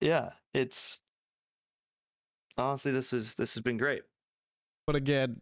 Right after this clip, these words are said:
Speaker 2: at the end of, at the end of this, we'll just, uh, do a quick little, uh, recap, recap before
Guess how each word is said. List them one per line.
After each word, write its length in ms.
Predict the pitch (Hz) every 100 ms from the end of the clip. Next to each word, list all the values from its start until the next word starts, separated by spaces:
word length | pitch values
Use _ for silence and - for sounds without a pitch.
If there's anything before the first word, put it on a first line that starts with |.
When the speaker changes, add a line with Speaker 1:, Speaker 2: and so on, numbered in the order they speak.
| -
Speaker 2:
at 180 | 113 -
the 160 | 127
end 160 | 127 123
of, 480 | 120 117 117 113 113
at 120 | 110 -
the 140 | 131
end 100 | 117
of 60 | 110
this, 240 | 117 -
we'll 140 | 123 113
just, 300 | 110 - 117
uh, 300 | 107 104 104
do 260 | 98 120
a 60 | 110
quick 320 | - 117 -
little, 560 | 113 110 104 101 92 - - _ _ -
uh, 160 | 98
recap, 560 | 95 104 120 120 113 95
recap 480 | 107 95 - 107 98
before 680 | 104 - 104 101 101 98